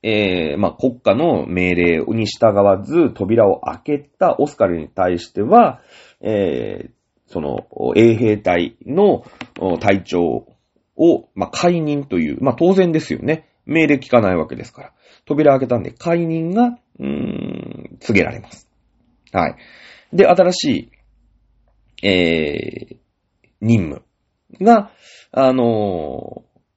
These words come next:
なんでしょうね。その、国民議会派を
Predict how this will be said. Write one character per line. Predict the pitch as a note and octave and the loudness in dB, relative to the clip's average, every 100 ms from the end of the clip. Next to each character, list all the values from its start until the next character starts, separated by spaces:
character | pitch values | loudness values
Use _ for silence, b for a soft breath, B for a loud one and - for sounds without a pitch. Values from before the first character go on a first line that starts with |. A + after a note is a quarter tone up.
| _ _ _ _ _ _ | _ _ _ _ _ _
な | - F#2 D3+ | -4 0 2
ん | |
で | G#2+ | 0
し | - | -6
ょ | |
う | D#2+ | 0
ね。 | B2 - _ | 0 0 _
そ | - | -8
の、 | E2 | -8
国 | - C3 A#2+ G#3 | -2 -2 2 2
民 | G#3 G3+ E3+ | 4 2 0
議 | C#3 | -4
会 | B2 F3 | 2 2
派 | E3 - D3+ | 0 -2 0
を | D#3 F#3+ - | 4 4 0